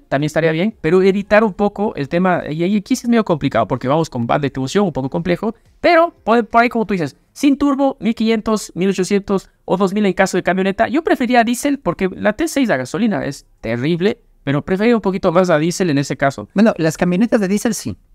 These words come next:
Speaker 1: Sí, sí, sí.
Speaker 2: Pero los automóviles acá, diésel, mm, dos
Speaker 1: No,
Speaker 2: que
Speaker 1: es
Speaker 2: tres, y se devalúan, pero que van al piso, van una desgracia.
Speaker 1: Ese es un tipazo, ¿eh?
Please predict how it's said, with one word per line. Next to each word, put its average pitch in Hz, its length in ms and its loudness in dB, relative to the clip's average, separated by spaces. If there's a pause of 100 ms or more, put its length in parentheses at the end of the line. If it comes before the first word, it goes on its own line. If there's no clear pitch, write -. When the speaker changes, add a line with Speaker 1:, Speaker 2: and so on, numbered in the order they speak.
(200)
Speaker 1:
Sí, 165 160 4
sí, 139 100 -4
sí. 120 220 -6
Speaker 2:
Pero 156 380 2
los 139 280 -2
automóviles 160 680 0
acá, 180 440 2
diésel, 196 460 0
mm, 190 360 -2
dos 180 180 2
Speaker 1:
No, 143 100 2
Speaker 2:
que 139 60 2
Speaker 1:
es 139 60 0
Speaker 2:
tres, 131 220 -4
y 160 120 0
se 143 180 -2
devalúan, 135 760 2
pero 127 300 -4
que 131 120 -8
van 131 160 0
al 147 160 0
piso, 143 320 -2
van 139 180 0
una 156 300 0
desgracia. - 1000 -12
Speaker 1:
Ese 180 220 0
es 214 40 -4
un 240 120 2
tipazo, 175 440 2
¿eh? 139 140 -2